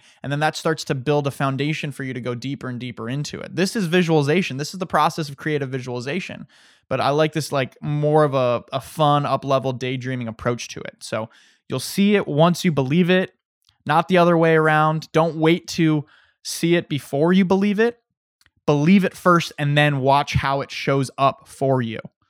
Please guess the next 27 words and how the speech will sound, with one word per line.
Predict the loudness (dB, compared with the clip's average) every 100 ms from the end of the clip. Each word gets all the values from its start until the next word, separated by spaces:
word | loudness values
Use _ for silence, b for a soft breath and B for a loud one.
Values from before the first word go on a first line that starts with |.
| _ _ _ -12
I | -10
can't | -4 -4 -2
stress | -2 -2
this | -2 -8
enough. | -4 -4 -4
This | -8
has | -8
been | -8 -8
so | -4 -2
powerful | -2 -2 -2 -2 -4
in | -6
my | -6 -4
life | -2 -4 -4
and | -10
a |
tool | -10 -10 -8
that | -8
I'm | -8 -8
really | -8 -6
happy | -8 -8
to | -10
share | -10 -10
with | -10 -8
you | -6
all | -4
right | -6 -8 -8
now. | -6 -6 -6